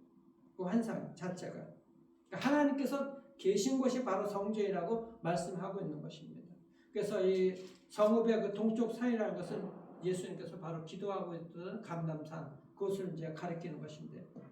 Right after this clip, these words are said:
이게 무슨 얘기인가? 우리가 이 건물 자체가 중요한 것이 아니에요.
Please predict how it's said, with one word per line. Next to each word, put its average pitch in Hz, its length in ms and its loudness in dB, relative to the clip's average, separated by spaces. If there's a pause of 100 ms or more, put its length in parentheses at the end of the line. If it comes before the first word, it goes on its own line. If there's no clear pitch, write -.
(140)
이게 202 120 -4
무슨 165 300 -4
얘기인가? 165 680 -6
우리가 165 640 -6 (480)
이 - 120 -14
건물 202 400 0
자체가 185 380 -4
중요한 165 420 -6
것이 - 220 -10
아니에요. 156 320 -10